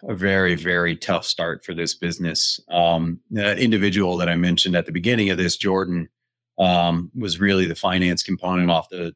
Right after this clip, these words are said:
the start of this. And him and I launched it in oh eight, literally November, like, right when stuff really fell apart. And we had a rocky road for the first couple years.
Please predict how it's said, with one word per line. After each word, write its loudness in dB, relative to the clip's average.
the -6
start 2
of 0
this. 0
And 0
him 2
and 2
I 2
launched 2
it -2
in -4
oh 2
eight, -2
literally -4
November, -6
like, -6
right -2
when -8
stuff -2
really 2
fell 0
apart. -2
And 2
we 4
had 4
a 2
rocky 0
road 0
for -4
the -6
first -4
couple -2
years. 0